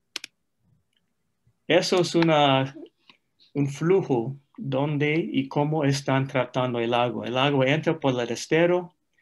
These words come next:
a un sedimentador, un, una piscina, pasando a una serie de piscinas pequeñas con particiones,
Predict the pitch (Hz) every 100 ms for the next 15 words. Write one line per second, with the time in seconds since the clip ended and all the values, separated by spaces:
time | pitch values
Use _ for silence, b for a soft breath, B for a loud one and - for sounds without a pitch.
0 | _ _ _ _ _ 127 135 151 139 -
1 | 139 131 117 123 123 147 151 131 120 139
2 | 131 117 117 - 175 165 147 151 _ _
3 | _ _ _ _ _ 127 - 156 165 165
4 | 165 175 - _ _ _ 127 151 160 -
5 | 160 165 160 165 175 _ _ 269 415 269
6 | 131 127 120 120 120 - 135 139 156 151
7 | - 139 156 160 160 156 - - 135 127
8 | 123 123 - 139 - 139 156 160 165 -
9 | - -